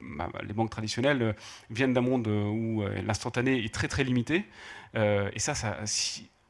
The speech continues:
c-, cet instantané va devenir, euh, une norme dans les années à venir. Il y a même des obligations qui, qui vont arriver là, début deux mille vingt-cinq.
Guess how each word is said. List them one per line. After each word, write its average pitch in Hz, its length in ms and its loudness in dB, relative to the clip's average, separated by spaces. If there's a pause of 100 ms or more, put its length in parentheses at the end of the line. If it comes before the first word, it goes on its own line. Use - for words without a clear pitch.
c-, - 220 -6
cet - 200 0
instantané 131 480 2
va 123 220 6
devenir, 131 640 2
euh, 107 160 -4
une 123 180 4
norme 117 340 4 (120)
dans 107 280 4
les 104 200 0
années 101 140 0
à 98 40 0
venir. 156 180 2
Il 143 40 0
y 104 40 0
a 101 40 0
même 98 120 2
des 90 160 -2
obligations 110 520 2
qui, 101 320 -10
qui - 100 -12
vont 98 140 -4
arriver 104 200 -2
là, 98 140 -2
début 107 220 -2
deux 107 80 4
mille 104 160 4
vingt-cinq. 139 400 2